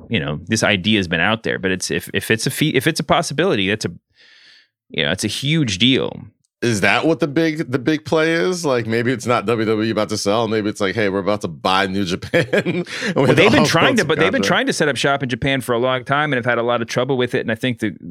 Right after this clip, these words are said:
Speaker 1: covid was kind of a, the final, like, you know, roadblock. They just, they, there was a, anyway, they've had a lot of issues over the years trying to set up shop there. Their N X T Japan has been
Speaker 2: Yeah,
Speaker 1: a
Speaker 2: there
Speaker 1: going
Speaker 2: was ru-,
Speaker 1: concern.
Speaker 2: there was rumors about N X T Japan for a while. Yeah, I remember that.
Speaker 1: That wouldn't, uh,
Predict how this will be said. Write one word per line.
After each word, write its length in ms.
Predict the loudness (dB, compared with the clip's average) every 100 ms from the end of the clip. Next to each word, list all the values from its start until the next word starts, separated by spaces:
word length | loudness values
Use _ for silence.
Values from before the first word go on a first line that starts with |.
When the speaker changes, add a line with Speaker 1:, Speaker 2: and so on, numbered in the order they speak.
| -4
Speaker 1:
covid 500 | 0 2 2 0 -4 -16 -18 -8
was 120 | -4
kind 200 | 0 0
of 80 | 2
a, 220 | 2 0 -4
the 180 | -10 -6
final, 500 | 0 2 2 0 -2 _ -4
like, 220 | -4 -4 _ _
you 120 | 0 2
know, 260 | 2 -2 -8 -2
roadblock. 560 | 2 2 2 0 0
They 160 | -2 -4
just, 260 | -4 -10 -12
they, 400 | -8 -4 0 0 -2
there 420 | -8 -8 2 2
was 100 | 2
a, 40 |
anyway, 380 | 2 2 0 0
they've 120 | 0
had 100 | 2
a 40 | 2
lot 180 | 2 0
of 80 |
issues 300 | -2 -2 -2
over 180 | -2 -4
the 80 | -4
years 380 | -4 -6 -8 -16 -20 -20 -6
trying 240 | 0 2 2
to 60 |
set 180 | 2 2
up 120 | 0
shop 260 | 0 0 0
there. 120 | -2
Their 120 | -2 0
N 140 | 0
X 160 | 0 -2
T 160 | -2
Japan 460 | -2 0 0 2 0
has 120 | -2
been 140 | 2
Speaker 2:
Yeah, 200 | 6 6 6
Speaker 1:
a 20 |
Speaker 2:
there 80 | 4
Speaker 1:
going 160 | 4
Speaker 2:
was 100 | 4
ru-, 120 | 2
Speaker 1:
concern. 160 | 2 4
Speaker 2:
there 100 | 4
was 80 | 2
rumors 240 | 0 -2
about 200 | 0 0
N 80 | 0
X 160 | -2 -4
T 100 | -4
Japan 340 | -2 0 0
for 120 | 0
a 60 | 0
while. 240 | 0 0 0
Yeah, 80 | 0
I 40 |
remember 220 | -2 -2
that. 180 | -2 -4 -8 _ 0
Speaker 1:
That 260 | 2 4
wouldn't, 360 | 2 0 -2 -6 _ _ _
uh, 60 | -12